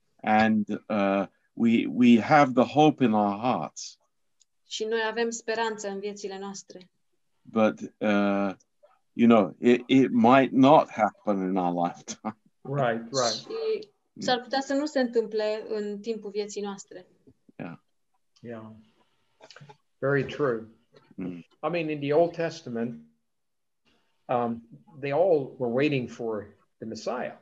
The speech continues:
Speaker 1: Mm.
Speaker 2: Uh, este foarte adevărat și în Vechiul Testament toți îl așteptau pe
Speaker 3: Um,
Speaker 2: Mesia.
Speaker 3: the promise was given already in Genesis three fifteen.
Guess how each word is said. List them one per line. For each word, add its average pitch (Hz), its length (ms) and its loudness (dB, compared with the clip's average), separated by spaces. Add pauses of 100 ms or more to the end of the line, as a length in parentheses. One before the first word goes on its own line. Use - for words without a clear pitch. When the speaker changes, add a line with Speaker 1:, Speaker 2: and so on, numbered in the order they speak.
(340)
Speaker 1:
Mm. 85 400 -6 (360)
Speaker 2:
Uh, 214 240 -8
este 240 240 -6
foarte 262 260 -2
adevărat 220 380 -2
și - 120 -2
în 226 60 2
Vechiul 262 300 -6
Testament 233 640 -2
toți 240 460 -2
îl 202 80 -4
așteptau 208 440 -6
pe 240 80 -4
Speaker 3:
Um, 226 80 0
Speaker 2:
Mesia. 190 500 -8 (220)
Speaker 3:
the 131 100 -2
promise 165 680 0
was 135 160 -6
given 156 300 -2
already 147 460 2
in 117 100 -8
Genesis 131 520 -6
three 123 220 -8
fifteen. - 720 -10